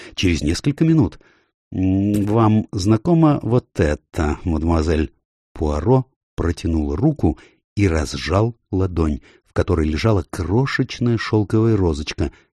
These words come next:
Диана взглянула на неё спокойно. "Похоже, с моей вечерней сумочки. Где вы её нашли?" "В кармане мистера Кина", сухо ответил Пуаро.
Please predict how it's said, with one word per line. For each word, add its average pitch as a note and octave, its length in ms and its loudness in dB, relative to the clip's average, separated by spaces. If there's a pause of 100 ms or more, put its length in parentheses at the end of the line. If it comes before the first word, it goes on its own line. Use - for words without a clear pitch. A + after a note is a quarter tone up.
(240)
Диана B2 320 2
взглянула F#2+ 540 0
на B2 80 2
неё C#2 400 -2 (120)
спокойно. D2 640 -8 (720)
"Похоже, A2 640 4
с - 140 -8
моей F#2+ 300 4
вечерней D#3 420 2
сумочки. D3+ 480 0
Где G2 240 4
вы F#3+ 120 4
её F#3 100 4
нашли?" G#2 460 0 (640)
"В - 120 -18
кармане A#2+ 640 6
мистера D3 560 4
Кина", C#3+ 600 2 (160)
сухо F#2 340 0
ответил F2 360 2
Пуаро. F2+ 460 4